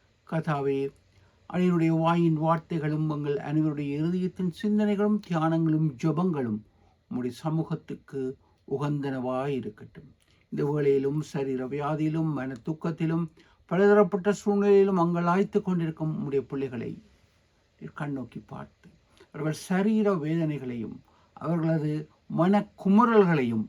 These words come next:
பொருளாதார சூழ்நிலைகளையும் வேலையில்லா சூழ்நிலைகளையும் கர்த்தாவே, குடும்ப சூழ்நிலைகளையும் உம்முடைய கரத்திலே வைக்கின்றோம். அவர்களை ஆசீர்வாதமாக மகிழ்ச்சியினால் நிரப்பும்.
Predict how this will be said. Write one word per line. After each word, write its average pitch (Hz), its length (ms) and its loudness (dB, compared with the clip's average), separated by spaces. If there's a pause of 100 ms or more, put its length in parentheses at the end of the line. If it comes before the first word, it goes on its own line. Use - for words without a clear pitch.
பொருளாதார 175 500 0 (180)
சூழ்நிலைகளையும் 151 680 0 (360)
வேலையில்லா 202 600 8 (120)
சூழ்நிலைகளையும் 160 800 4 (500)
கர்த்தாவே, 135 560 -2 (800)
குடும்ப 202 380 4 (140)
சூழ்நிலைகளையும் 135 760 2
உம்முடைய 131 340 -8
கரத்திலே 160 540 -4
வைக்கின்றோம். - 600 -10
அவர்களை 120 320 -10 (100)
ஆசீர்வாதமாக 175 1300 -4 (540)
மகிழ்ச்சியினால் 160 840 2
நிரப்பும். 113 520 -10